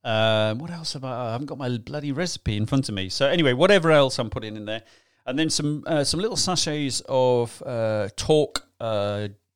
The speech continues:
I'm using, I'm not using Tailwind. I'm using Talk, uh, energy drink thing, uh, because I'm using Talk, uh, gels. So, uh, gonna take some, uh,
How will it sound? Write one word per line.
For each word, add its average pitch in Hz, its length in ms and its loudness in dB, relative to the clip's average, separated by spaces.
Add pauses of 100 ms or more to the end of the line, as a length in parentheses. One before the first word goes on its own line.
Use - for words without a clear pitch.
I'm 117 120 -4
using, 131 340 -2 (120)
I'm 117 100 -4
not 143 140 0
using 120 280 -2
Tailwind. 117 420 -2
I'm 101 140 -4
using 110 420 -6
Talk, - 500 -4 (160)
uh, 104 440 0
energy 107 500 -2
drink 110 360 -4
thing, 131 260 -2 (500)
uh, 110 160 6
because 110 240 -2
I'm 113 100 0
using 110 300 -2
Talk, - 520 -6
uh, 101 580 -2
gels. 113 680 2 (480)
So, 120 500 6
uh, 117 240 0
gonna 135 180 0
take 147 200 0
some, 113 400 -2
uh, 110 280 0